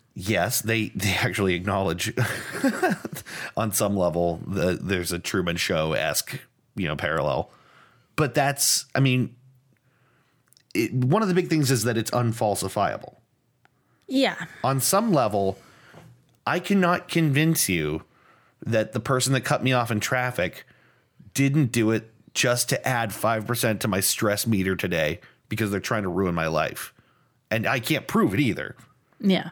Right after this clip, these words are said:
Speaker 1: But I couldn't really disprove it 'cause they're gone now. <laughs> You know what I
Speaker 2: Right.
Speaker 1: mean? And, um, I just think it's like
Speaker 2: Here's my thing.
Speaker 1: Mm-hmm.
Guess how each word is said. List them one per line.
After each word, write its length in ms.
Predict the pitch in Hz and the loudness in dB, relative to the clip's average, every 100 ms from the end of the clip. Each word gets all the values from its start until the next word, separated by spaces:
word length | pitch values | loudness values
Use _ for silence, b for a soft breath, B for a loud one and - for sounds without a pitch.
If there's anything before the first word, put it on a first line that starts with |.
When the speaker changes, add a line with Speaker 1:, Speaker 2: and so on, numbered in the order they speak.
| - | 0
Speaker 1:
But 80 | - | 2
I 40 | |
couldn't 360 | 110 185 147 87 | 4 2 2 2
really 400 | 127 131 127 113 | 2 4 4 2
disprove 520 | 92 113 - 113 101 | 2 0 0 2 2
it 200 | 92 - - | 2 -2 -4
'cause 180 | 123 | -2
they're 100 | 123 | -2
gone 480 | 104 113 120 135 156 | -2 0 2 2 2
now. 280 | 151 147 160 160 - - | 4 4 2 0 -6 -10
<laughs> 200 | - - | -8 -2
You 60 | 214 | 2
know 80 | |
what 100 | 208 185 | 4 4
I 20 | |
Speaker 2:
Right. 120 | 175 | 4
Speaker 1:
mean? 220 | 175 175 B B B B _ | 2 0 B B B B _
And, 260 | 139 131 123 | 0 2 2
um, 520 | 123 123 120 120 120 b b b b b b - | 2 2 2 0 -2 b b b b b b -2
I 60 | |
just 160 | 131 135 | 0 0
think 120 | 143 | 0
it's 220 | 123 - | 0 0
like 360 | 127 113 - - b b b b b b _ | 0 0 -4 -16 b b b b b b _
Speaker 2:
Here's 420 | - 330 370 359 320 | -2 2 4 6 6
my 440 | 254 240 202 190 | 6 6 4 2
thing. 540 | - 160 - 65 220 b b b b - | 0 -4 -4 -4 -4 b b b b -6
Speaker 1:
Mm-hmm. 220 | 95 | -6